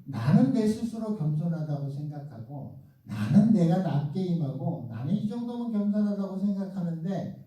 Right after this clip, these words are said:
누군가가 나보고 너는 높아졌다 이렇게 이야기한다. 그럼 어떻게 하라고요? 내가 교만하라고 고백하래요.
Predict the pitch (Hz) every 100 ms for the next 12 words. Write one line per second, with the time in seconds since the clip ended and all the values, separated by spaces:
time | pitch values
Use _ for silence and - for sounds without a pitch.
0 | - 139 143 165 143 139 170 - - -
1 | - 110 110 107 139 139 - - - -
2 | 123 127 143 147 151 151 - 160 156 151
3 | 175 160 - 139 117 107 110 110 110 -
4 | - - _ _ _ _ _ _ _ -
5 | 156 147 151 143 131 - - - - -
6 | - 98 104 107 107 104 104 107 104 104
7 | 110 143 139 107 104 123 - 135 143 -